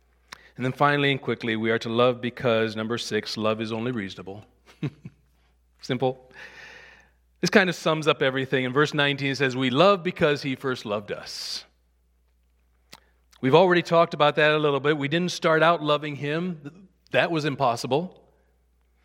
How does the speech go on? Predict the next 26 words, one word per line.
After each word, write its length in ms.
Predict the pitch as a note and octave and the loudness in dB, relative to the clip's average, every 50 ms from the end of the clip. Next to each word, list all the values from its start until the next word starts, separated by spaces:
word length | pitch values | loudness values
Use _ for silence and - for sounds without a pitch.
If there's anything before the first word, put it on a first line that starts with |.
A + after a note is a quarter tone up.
| _ - | _ -2
Because 220 | D3+ C#3+ D#3+ C#3 | 0 2 4 6
we 120 | C#3+ E3+ | 6 6
were 140 | F#3 E3 D3+ | 6 6 6
dead 240 | C#3+ C#3 D3+ E3 F3 | 4 4 4 4 4
in 80 | F3 E3 | 4 2
our 100 | D3+ C#3+ | 0 0
trespasses 760 | - - E3+ D#3 C#3+ - - D#3 C#3+ C3 - D3 C3+ B2 C3+ | 0 -2 -4 -4 -4 -2 0 0 0 0 -2 -6 -8 -6 -4
and 160 | C#3 C3+ C3 | -4 -4 -4
sin. 340 | - - D3+ C3 C3 D3 D#3 | 0 2 2 4 4 4 4
We 140 | D3 D3 D3 | 2 2 4
were 200 | C#3+ D3 D3 D3 | 6 6 6 6
in 160 | D3 C#3+ C#3 | 4 2 0
a 60 | C3+ | 0
very 300 | B2 C#3+ D3+ D#3+ D3+ C#3 | 0 0 0 0 -2 -4
dark 480 | B2 G#2 C#3+ C3 C3 D3 E3 D#3 - D3 | -2 -2 0 0 2 0 -2 -2 -2 -4
and 100 | B2 A#2 | -2 2
hopeless 460 | B2+ D#3 D#3+ D#3+ - C#3+ C3 - - | 2 2 2 2 0 -4 -4 -4 -6
place. 560 | - - C3+ B2 B2+ D#3 G3+ G3 - - - - - - - - | -2 2 4 4 4 4 2 -2 -4 -10 -14 -16 -18 -18 0 4
We 140 | E3+ E3 D#3+ | 6 6 6
were 160 | D#3+ D#3+ D3+ | 8 6 6
in 80 | D3+ D3 | 4 2
a 40 | D3 | 0
condition 520 | - D#3+ D3 C#3 E3+ F3+ - G#3 F#3+ E3+ | -2 -2 0 2 2 2 2 0 -2 0
deserving 560 | D3+ C#3+ C#3 B2 D3+ D#3+ D#3+ E3 E3+ D#3+ D3+ | 0 -2 0 0 0 0 2 0 0 0 0
of 180 | C3 C3 A2 A#2 | 0 -2 -2 0
wrath. 560 | A#2 B2 A#2+ C3 D3+ F#3 G#3+ G#3 - - | 2 4 4 4 4 0 -4 -6 -10 -16